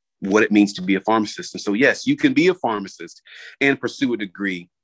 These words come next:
a master's in marriage and family therapy. You can be a pharmacist and,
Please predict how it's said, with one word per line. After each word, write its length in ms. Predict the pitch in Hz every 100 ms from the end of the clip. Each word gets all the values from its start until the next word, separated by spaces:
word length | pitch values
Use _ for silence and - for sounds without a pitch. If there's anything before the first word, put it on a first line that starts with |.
| -
a 80 | 110
master's 440 | 113 110 - 98
in 80 | 98
marriage 240 | 98 98
and 120 | 92 -
family 260 | 92 90
therapy. 380 | - 87 80 - - - _
You 120 | 139
can 160 | 160 165
be 180 | 160 185
a 40 |
pharmacist 680 | 180 139 110 101 - 82 - -
and, 360 | 117 107 101